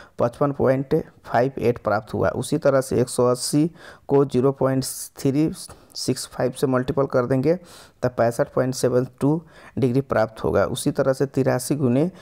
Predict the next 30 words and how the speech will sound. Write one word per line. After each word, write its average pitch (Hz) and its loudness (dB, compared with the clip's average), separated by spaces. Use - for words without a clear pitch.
ज़ीरो 135 2
पॉइंट 131 0
थ्री 135 -2
सिक्स - -4
फ़ाइव 135 0
से - -4
मल्टीपल 127 0
करते 123 2
हैं 151 0
तो 127 0
तीस - -2
पॉइंट 117 0
थ्री 147 -2
ज़ीरो 127 0
हो 117 0
जाएगा। 73 0
इसके - -2
साथ 135 -2
ही 151 0
तेईस 131 0
को 135 0
मल्टीपल 120 2
करते 131 0
हैं 135 0
ज़ीरो 120 2
पॉइंट 160 0
थ्री 139 2
सिक्स - -4
फ़ाइव 127 2
से 170 2